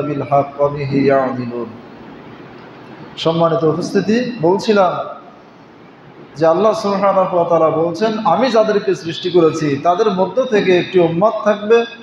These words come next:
অর্থাৎ কিছু সংখ্যক মানুষ থাকবে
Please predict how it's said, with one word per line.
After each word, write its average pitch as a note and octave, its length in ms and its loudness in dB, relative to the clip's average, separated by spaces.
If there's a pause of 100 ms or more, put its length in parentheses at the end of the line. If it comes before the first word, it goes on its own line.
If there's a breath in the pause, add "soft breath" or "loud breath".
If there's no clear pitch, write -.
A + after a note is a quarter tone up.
(1080)
অর্থাৎ F#3 380 2 (380)
কিছু A#3+ 220 0
সংখ্যক C#4 480 2
মানুষ G3 500 -2
থাকবে F3+ 640 0